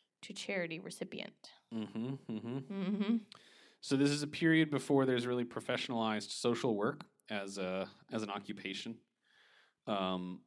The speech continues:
Speaker 2: or any kinds of public health or public whatever, right? This, Jane Addams is in, in many ways, Jane Addams is the,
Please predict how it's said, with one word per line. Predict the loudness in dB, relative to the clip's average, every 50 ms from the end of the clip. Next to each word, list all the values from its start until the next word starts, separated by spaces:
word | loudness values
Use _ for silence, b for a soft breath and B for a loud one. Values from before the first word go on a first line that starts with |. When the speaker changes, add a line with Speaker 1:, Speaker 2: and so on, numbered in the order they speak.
| _
Speaker 2:
or | -4 -2 0 2 2 2 2
any | 2 0 -2
kinds | -4 -4 -4 -4 -4 -4 -4 -4 -4
of | -6 -6 -8 -4
public | -2 -2 0 0 -2 -6 -6 -10 -8 -4
health | -2 0 0 0 -2 -4 -8 -6
or | -4 -2 -2 -2 -4
public | -4 -4 -4 -4 -4 -4 -6 -8 -10 -14 -20 _ -18 -12
whatever, | -6 -4 -2 0 0 0 0 0 0 -2 -2 -4 -8 -10 _
right? | -4 -2 -2 -4 -6 -10 -10 -8
This, | -8 -6 -6 -8 -10 -12 -14 -10 -6
Jane | -4 -2 0 0
Addams | 0 0 0 0 -2 -4 -4
is | -6 -6 -4
in, | -4 -6 -6 -8 -10 -12
in | -12 -8 -4
many | -2 0 2 2
ways, | 2 0 0 -2 -2
Jane | -4 -4 -4 -4
Addams | -4 -4 -4 -4 -6 -6 -6 -6
is | -6 -6 -6 -6
the, | -4 -4 -4 -4